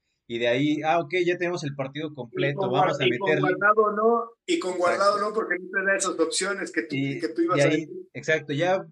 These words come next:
Speaker 1: tengo el partido tres cero en línea de cinco, Romo para abajo, y listo,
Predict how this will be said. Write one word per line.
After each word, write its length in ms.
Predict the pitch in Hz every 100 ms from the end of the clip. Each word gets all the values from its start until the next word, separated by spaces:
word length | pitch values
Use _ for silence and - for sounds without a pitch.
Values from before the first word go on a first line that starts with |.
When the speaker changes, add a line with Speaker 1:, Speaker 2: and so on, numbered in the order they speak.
| -
Speaker 1:
tengo 220 | 185 180
el 80 | 151
partido 420 | - 147 170 160
tres 180 | 160 147
cero 200 | 160 151
en 60 | 139
línea 320 | 147 165 165
de 80 | 143
cinco, 400 | 139 156 143 -
Romo 420 | - 117 117 117 107
para 200 | 110 107
abajo, 520 | 113 127 139 110 104
y 100 | -
listo, 480 | 123 160 214 - -